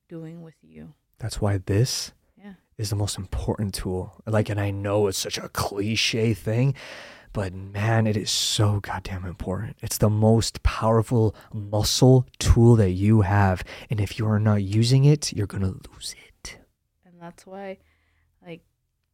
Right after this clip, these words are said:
Speaker 1: when people don't work out their minds,
Speaker 2: Mm.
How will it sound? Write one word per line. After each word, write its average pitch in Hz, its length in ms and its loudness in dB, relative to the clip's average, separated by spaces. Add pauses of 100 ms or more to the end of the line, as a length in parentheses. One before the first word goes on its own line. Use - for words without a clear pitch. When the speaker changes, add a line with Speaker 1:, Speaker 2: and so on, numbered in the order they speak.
(160)
Speaker 1:
when 170 180 -14
people 180 240 -14
don't 175 280 -12
work 165 200 -16
out 170 160 -18
their 175 120 -18
minds, 170 480 -18 (300)
Speaker 2:
Mm. - 140 -20